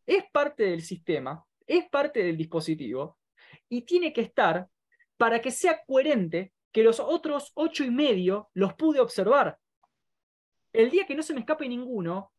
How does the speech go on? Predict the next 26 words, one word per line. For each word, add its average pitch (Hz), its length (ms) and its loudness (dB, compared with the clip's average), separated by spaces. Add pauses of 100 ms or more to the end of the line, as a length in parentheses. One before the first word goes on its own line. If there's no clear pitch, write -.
(100)
tengo 311 200 4
un 262 80 0
problema. 233 580 4 (1200)
¿Se - 140 -4
entiende? 269 400 0
Eso 330 160 -2
es 208 60 0
lo 202 80 2
loco. 190 380 -2
O 170 40 -12
sea, 196 160 -4
el 247 100 0
día 381 140 0
que 247 100 -4
no 285 60 -4
se 285 120 -10
me 220 60 -6
escape 247 320 -6
ninguno, 185 640 -6 (320)
que 165 100 -2
tenga 277 260 0
cien 320 300 0
por 240 140 0
ciento 247 240 -2
de 220 60 2
observación, 220 680 -2